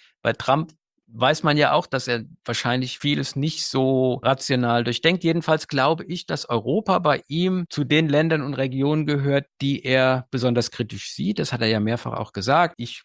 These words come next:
könnte mir vorstellen, dass er von den jetzt geltenden zehn Prozent für die E U, wenn wir bis Anfang Juli keine Vereinbarung mit ihm hinbekommen,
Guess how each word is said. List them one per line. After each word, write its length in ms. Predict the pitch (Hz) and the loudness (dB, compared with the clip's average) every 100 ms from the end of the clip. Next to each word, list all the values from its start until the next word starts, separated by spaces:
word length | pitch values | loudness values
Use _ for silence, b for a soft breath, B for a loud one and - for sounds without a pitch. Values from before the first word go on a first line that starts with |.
| _ - | _ -2
könnte 320 | 147 175 170 | 2 4 4
mir 180 | 143 123 | 2 2
vorstellen, 600 | 117 117 - 110 101 101 | 2 0 0 0 0 0
dass 280 | 110 110 - | 0 -2 -2
er 280 | 104 107 104 - | 0 2 -2 -4
von 180 | 120 113 | 0 2
den 160 | 113 | 4
jetzt 200 | 110 127 | 2 0
geltenden 340 | - 110 113 110 | 2 2 2 -2
zehn 220 | 117 117 | 0 0
Prozent 520 | - 107 - 113 120 | -2 -6 0 0 -2
für 240 | - 151 160 | -2 2 4
die 200 | 139 113 | 4 2
E 60 | |
U, 320 | 117 160 175 | 0 0 2
wenn 200 | 139 165 165 | 4 6 6
wir 220 | 151 147 _ _ _ _ | 4 0 _ _ _ _
bis 260 | 139 - - | -4 -4 -2
Anfang 360 | 123 131 127 | -2 0 0
Juli 380 | 120 123 147 135 | 2 2 0 -2
keine 400 | - 127 123 - _ _ | -2 -2 0 -2 _ _
Vereinbarung 840 | - - - 113 151 151 147 147 151 | -8 -6 0 2 2 4 2 2 -2
mit 160 | 143 - | -4 -4
ihm 220 | 135 135 | -4 -4
hinbekommen, 880 | - 147 151 151 - - 156 185 | -2 -4 -4 -8 -8 -6 -4 -6